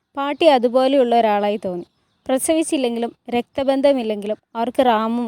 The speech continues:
വെട്രിയും രേഷ്മയും ആനന്ദിയും എല്ലാം മക്കൾ തന്നെയായിരുന്നു. അവർക്ക് വെച്ച് വിളമ്പി കൊടുക്കാനും സ്നേഹത്തോടെ ഇടപെടാനും എല്ലാം പാട്ടിക്ക് എളുപ്പം കഴിഞ്ഞു. പാട്ടിയുടെ നേരെ വിപരീതമായിരുന്നു രേഷ്മയുടെ അമ്മ.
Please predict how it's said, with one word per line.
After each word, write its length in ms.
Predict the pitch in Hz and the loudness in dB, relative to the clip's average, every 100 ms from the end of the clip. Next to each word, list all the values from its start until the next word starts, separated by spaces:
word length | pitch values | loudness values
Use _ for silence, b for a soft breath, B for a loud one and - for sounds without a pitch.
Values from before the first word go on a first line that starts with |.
| - | -4
വെട്രിയും 460 | 226 220 240 247 226 | -4 -4 -6 -6 -4
രേഷ്മയും 560 | 214 220 - 240 226 - - | -4 -4 -6 -8 -8 -10 -10
ആനന്ദിയും 500 | 226 233 240 233 214 - | -8 -6 -6 -6 -10 -6
എല്ലാം 280 | 233 254 269 | -4 -2 -2
മക്കൾ 280 | 226 - 226 | -4 -6 -6
തന്നെയായിരുന്നു. 580 | 233 226 214 190 175 - - _ _ _ _ _ | -4 -4 -4 -6 -8 -12 -18 _ _ _ _ _
അവർക്ക് 360 | 262 285 311 339 | 0 2 2 0
വെച്ച് 260 | 285 - 311 | -4 -2 -2
വിളമ്പി 300 | 269 247 269 | 0 -2 -2
കൊടുക്കാനും 500 | 247 226 226 214 - _ | -2 0 -4 -6 -10 _
സ്നേഹത്തോടെ 600 | - 247 262 233 262 269 | -6 -2 -2 2 2 4
ഇടപെടാനും 640 | 240 233 233 226 220 214 - _ - | 2 2 2 2 0 -2 -8 _ -8
എല്ലാം 320 | 240 254 254 - | -4 -4 -4 -6
പാട്ടിക്ക് 400 | - 240 233 254 | -2 0 0 -2
എളുപ്പം 320 | 247 226 - 262 | 0 -2 -4 -2
കഴിഞ്ഞു. 320 | 220 185 180 - _ _ _ - | -2 -2 -8 -14 _ _ _ -4
പാട്ടിയുടെ 420 | 262 269 320 320 | -4 0 0 2
നേരെ 320 | 285 247 254 | 0 0 0
വിപരീതമായിരുന്നു 800 | 254 208 220 240 262 233 202 208 | 0 -2 -4 -4 -4 -4 -6 -8
രേഷ്മയുടെ 540 | 208 208 208 226 220 208 | -6 -6 -6 -10 -8 -6
അമ്മ. 180 | 180 | -8